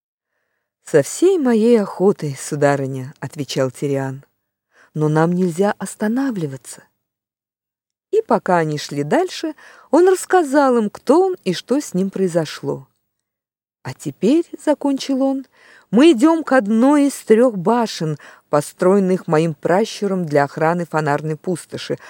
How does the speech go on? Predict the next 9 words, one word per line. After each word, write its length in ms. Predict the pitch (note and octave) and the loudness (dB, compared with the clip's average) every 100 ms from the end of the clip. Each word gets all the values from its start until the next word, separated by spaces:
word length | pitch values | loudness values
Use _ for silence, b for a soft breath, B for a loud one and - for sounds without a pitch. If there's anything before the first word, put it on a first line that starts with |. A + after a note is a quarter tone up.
| B | B
от 180 | - C#3 | -6 -2
каких-то 420 | - - C#3 - | 0 -2 -4 -2
опасных 460 | C#3+ D#3+ C#3 E3 C#3+ | 0 0 -2 -6 -2
разбойников, 800 | F3+ G3 G3 A3 C3 C3 C3+ - B B B | 0 0 0 0 0 -6 -10 -10 B B B
обитавших 600 | D3 D#3+ D#3+ D3 - D3+ | -2 0 0 -2 -4 -10
здесь 300 | C3+ D#3 C3 | -2 0 0
в 60 | C3+ | 2
далекое 480 | D3 C#3+ - D3+ | 2 2 2 0
время. 420 | D#3 D#3 C3 B2+ | 0 -2 -6 -10